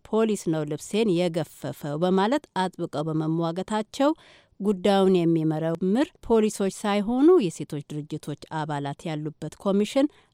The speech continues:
አቋቁሜያለሁ ሲሉ ባለስልጣኑ አስረድተዋል።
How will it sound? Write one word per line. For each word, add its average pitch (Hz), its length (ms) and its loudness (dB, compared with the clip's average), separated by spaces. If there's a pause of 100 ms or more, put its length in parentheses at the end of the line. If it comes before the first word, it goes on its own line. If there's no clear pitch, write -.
(120)
አቋቁሜያለሁ 143 1200 -6
ሲሉ 180 300 -4
ባለስልጣኑ 143 760 -6
አስረድተዋል። 160 720 -4